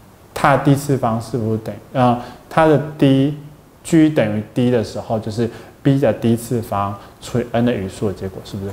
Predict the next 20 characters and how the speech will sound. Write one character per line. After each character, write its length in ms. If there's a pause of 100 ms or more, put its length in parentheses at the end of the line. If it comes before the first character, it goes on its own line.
K？ 240 (420)
那 240 (200)
如 60
果 100
大 200
家 60
实 100
际 180
执 100
行 220
之 120
后， 80
你 80
就 60
可 100
以 20
看 220
到， 160
就 80
是 260